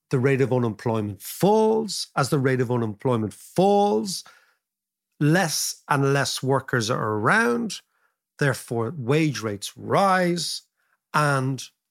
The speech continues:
as the economy takes off,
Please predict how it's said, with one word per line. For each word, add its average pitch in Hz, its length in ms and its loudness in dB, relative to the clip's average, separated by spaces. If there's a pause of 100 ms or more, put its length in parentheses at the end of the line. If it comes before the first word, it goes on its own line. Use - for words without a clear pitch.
(300)
as 196 400 4
the 147 120 2
economy 120 600 0 (120)
takes - 340 0
off, 151 480 0